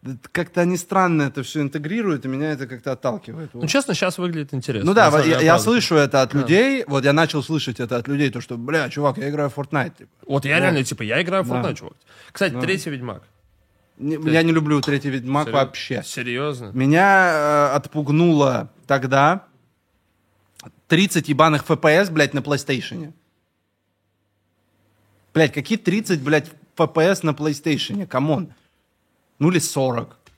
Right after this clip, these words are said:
Speaker 2: Мало.
Speaker 1: Пиздец мало.
Speaker 2: Мало.
Speaker 1: Для меня важно. Я это понял еще давно. Я лучше буду играть в пиксельный какой-то ебаный графон, но мне важно шестьдесят F P S. А теперь мне стало важно сто двадцать F P S.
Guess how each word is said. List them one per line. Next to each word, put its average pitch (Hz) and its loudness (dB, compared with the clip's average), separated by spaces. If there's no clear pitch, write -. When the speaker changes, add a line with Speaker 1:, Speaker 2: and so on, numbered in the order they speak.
Speaker 2:
Мало. 120 -2
Speaker 1:
Пиздец 147 0
мало. 202 4
Speaker 2:
Мало. 143 2
Speaker 1:
Для 127 0
меня 165 4
важно. 170 4
Я 143 4
это 214 2
понял 208 2
еще 175 0
давно. 165 2
Я 143 2
лучше 147 -4
буду 160 -4
играть 143 0
в - -20
пиксельный 143 0
какой-то 127 -6
ебаный 143 0
графон, 202 0
но 147 4
мне 147 4
важно 185 2
шестьдесят 156 -2
F 147 -8
P 147 -4
S. 175 -4
А 127 -4
теперь 190 0
мне 208 0
стало 147 2
важно 156 0
сто 190 -4
двадцать 151 -4
F 120 -14
P 117 -14
S. 110 -14